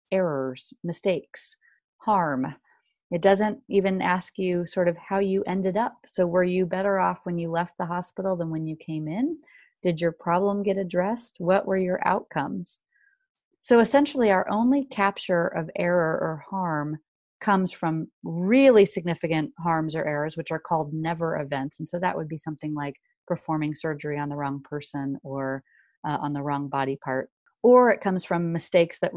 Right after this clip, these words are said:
that are, again, severe enough that it results in medical malpractice cases. So just imagine for a moment if patients had a venue for reporting errors or harms or misdiagnoses or other things that would provide much more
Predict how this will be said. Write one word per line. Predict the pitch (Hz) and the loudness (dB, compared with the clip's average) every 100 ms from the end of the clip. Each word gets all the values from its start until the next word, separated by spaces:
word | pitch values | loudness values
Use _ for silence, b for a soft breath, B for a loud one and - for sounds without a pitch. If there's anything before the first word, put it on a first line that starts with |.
| 165 | -2
that | 165 156 | 2 4
are, | 151 - | 4 2
again, | 175 165 190 165 160 - - | -2 0 2 2 0 -8 -10
severe | - 175 196 190 | -2 2 4 4
enough | 160 156 | 2 0
that | 170 | -2
it | 156 | -2
results | 165 156 156 156 | -2 0 -2 -2
in | 165 156 | -4 -2
medical | 151 151 156 | -4 -4 -6
malpractice | 151 147 - 139 - 143 | -6 -6 -8 -10 -10 -14
cases. | - - - - - _ _ _ _ _ _ - | -12 -14 -14 -16 -18 _ _ _ _ _ _ -2
So | 220 | 4
just | 247 277 | 4 4
imagine | 240 190 180 190 180 | 2 4 0 0 -2
for | 170 175 | -2 -4
a | 165 | -2
moment | 165 175 170 | -2 -2 -2
if | 156 - | -6 -8
patients | - 202 208 185 165 - | 0 0 0 -6 -6 -6
had | 160 151 | -4 -4
a | |
venue | 147 147 143 143 147 | -4 -4 -4 -4 -6
for | - 156 | -6 -6
reporting | 151 147 - - 254 208 156 160 165 _ _ _ _ - | -6 -8 -10 2 4 4 0 -4 -10 _ _ _ _ 2
errors | 202 196 170 151 151 | 4 6 4 0 -4
or | 156 | -6
harms | 151 - 180 175 160 147 143 | -6 -2 0 2 0 -2 -4
or | 156 | -4
misdiagnoses | 156 175 - 175 160 160 160 - 151 - | -2 -4 -4 -4 -2 -4 -6 -6 -8 -4
or | 160 | -2
other | 165 165 | 0 -2
things | 156 156 156 143 165 | -4 -6 -4 -4 -4
that | - | -2
would | 160 | -4
provide | - 165 160 156 151 b b _ - | -4 -4 0 0 -2 b b _ -2
much | 220 262 262 - | 4 4 2 -2
more | 175 | -2